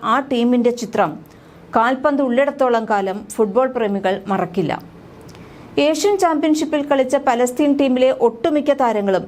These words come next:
ഇസ്രയേൽ അധിനിവേശത്തിന്റെ ദുരിതം പേറിയവരായിരുന്നു. പലരുടെയും കുടുംബാംഗങ്ങൾ ഇസ്രയേലിന്റെ ബോംബാക്രമണത്തിൽ കൊല്ലപ്പെട്ടവരുണ്ട്.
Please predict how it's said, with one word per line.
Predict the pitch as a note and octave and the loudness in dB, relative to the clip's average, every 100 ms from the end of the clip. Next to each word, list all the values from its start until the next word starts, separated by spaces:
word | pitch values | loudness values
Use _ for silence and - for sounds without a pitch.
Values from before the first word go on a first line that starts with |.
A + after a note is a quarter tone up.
| - | -6
ഇസ്രയേൽ | G3 B3+ B3 B3+ | -2 2 2 2
അധിനിവേശത്തിന്റെ | G#3 B3 C4+ C4 B3 B3 A#3 G#3+ | 0 0 0 2 0 0 0 2
ദുരിതം | A3 G3+ G#3+ A#3+ A#3+ | 2 2 2 0 2
പേറിയവരായിരുന്നു. | A3+ G3 F#3+ F#3+ E3+ D#3 D3 - - - - - - - - | 2 2 2 0 2 0 -2 -8 -10 -14 -20 -20 -20 -20 0
പലരുടെയും | G#3 A3 B3 C4 C#4 C#4 | 2 4 2 2 2 2
കുടുംബാംഗങ്ങൾ | C#4 A#3 A#3+ C#4+ C4+ B3 C4 | 2 2 2 0 0 -2 0
ഇസ്രയേലിന്റെ | C4+ - C#4 C4 B3+ B3+ C4+ | -2 -2 0 0 0 0 0
ബോംബാക്രമണത്തിൽ | A3+ A3+ A#3 C#4+ C4+ B3+ B3 B3 | 2 0 0 -2 -2 -2 -2 -2
കൊല്ലപ്പെട്ടവരുണ്ട്. | B3 A3 A#3 B3 A#3+ A#3 G#3 F#3+ E3 - | 0 0 0 -2 -2 -2 -2 -2 -4 -6